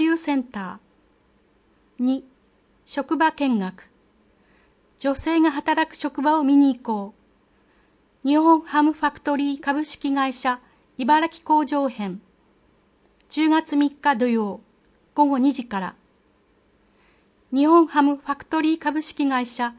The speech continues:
茨城工場。三、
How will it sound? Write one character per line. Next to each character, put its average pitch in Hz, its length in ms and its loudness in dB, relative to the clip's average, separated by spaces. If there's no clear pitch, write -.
茨 294 360 2
城 - 120 -20
工 226 200 -2
場。 180 280 -10
三、 262 480 -4